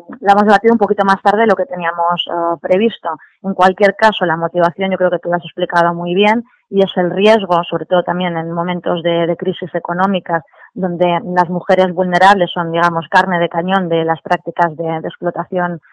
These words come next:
eh, reproductiva, hemos querido presentar esta iniciativa para reforzar, eh, las garantías para que desde el Gobierno de España se evite esta práctica que ya está prohibida por ley. Porque si bien es cierto que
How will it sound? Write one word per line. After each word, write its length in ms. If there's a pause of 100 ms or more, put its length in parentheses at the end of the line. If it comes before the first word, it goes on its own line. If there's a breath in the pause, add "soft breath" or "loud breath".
(160 soft breath)
eh, 60 (180)
reproductiva, 880 (360 loud breath)
hemos 300
querido 460
presentar 400
esta 260
iniciativa 500
para 220
reforzar, 720
eh, 40 (520 soft breath)
las 160
garantías 760
para 180
que 120
desde 200
el 60
Gobierno 420
de 80
España 540 (360 soft breath)
se 100
evite 460 (160)
esta 340
práctica 440
que 160
ya 100
está 220
prohibida 520 (120)
por 200
ley. 320 (340 soft breath)
Porque 260 (100)
si 80
bien 200
es 120 (140)
cierto 320
que 180